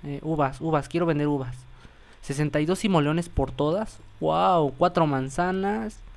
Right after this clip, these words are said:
Sí, seis lechugas. Creo que eran cinco.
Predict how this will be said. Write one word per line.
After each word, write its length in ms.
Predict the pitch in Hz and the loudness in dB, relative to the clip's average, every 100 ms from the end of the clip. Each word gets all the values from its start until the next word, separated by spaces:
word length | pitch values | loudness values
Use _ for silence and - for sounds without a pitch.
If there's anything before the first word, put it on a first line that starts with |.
| - - - - - - | -18 -20 -18 -18 -18 -18
Sí, 720 | - - 156 170 196 214 240 - - - | -18 -10 -4 0 0 0 -2 -8 -18 -18
seis 400 | - - 165 156 | -8 -2 -2 0
lechugas. 1000 | 139 127 - 180 185 202 247 254 - - - - - - - - - - - - - - - | -4 -2 0 0 2 0 0 -4 -12 -16 -16 -18 -20 -20 -20 -20 -20 -20 -20 -20 -20 -20 -6
Creo 140 | 180 | 0
que 80 | 202 | 4
eran 180 | 190 143 | 4 4
cinco. 440 | 135 127 131 190 | 0 -2 -2 -4